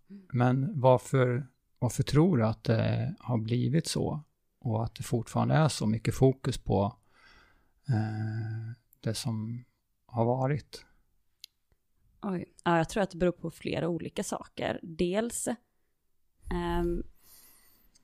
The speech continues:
Speaker 1: alltså, kollar man på vården, hur den är uppbyggd, om man bara kollar på vården, så är de ju, syftet är ju det att man kommer dit när man är akut sjuk och de ska bota en. Så någonstans har man ju redan där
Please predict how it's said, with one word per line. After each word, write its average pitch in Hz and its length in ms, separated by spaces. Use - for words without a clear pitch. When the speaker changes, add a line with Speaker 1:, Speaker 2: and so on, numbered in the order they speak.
Speaker 1:
alltså, - 320
kollar 170 240
man 160 80
på 180 120
vården, 160 420
hur 156 100
den 151 140
är - 140
uppbyggd, 175 320
om 170 60
man 165 40
bara 160 160
kollar 139 160
på - 120
vården, 160 560
så 185 160
är 180 100
de 151 220
ju, - 300
syftet - 380
är 202 80
ju 156 100
det 151 100
att - 80
man 147 120
kommer 151 240
dit 196 360
när 151 140
man 147 180
är - 300
akut - 400
sjuk - 400
och - 80
de - 140
ska - 200
bota 165 360
en. 185 160
Så - 160
någonstans 175 340
har 165 100
man 151 140
ju 147 60
redan 147 280
där 160 440